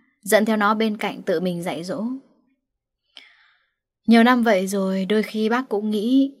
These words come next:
có phải là bác quá thiên vị hay không? Bác cũng từng nghi ngờ,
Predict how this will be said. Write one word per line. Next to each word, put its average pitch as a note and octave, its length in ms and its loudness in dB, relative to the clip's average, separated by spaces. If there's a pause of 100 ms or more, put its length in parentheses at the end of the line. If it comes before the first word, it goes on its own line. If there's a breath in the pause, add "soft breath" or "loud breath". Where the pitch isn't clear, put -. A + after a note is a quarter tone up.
(560)
có G#3+ 140 0
phải G#3 160 0
là E3 100 -2
bác A#3 240 0
quá A3+ 220 0
thiên A3+ 200 -4
vị G3+ 160 -4
hay G3 200 -6
không? G3 360 -6 (1120)
Bác A3+ 200 2
cũng G#3 140 -4
từng F3+ 220 -6
nghi F#3+ 160 -6
ngờ, E3 360 -10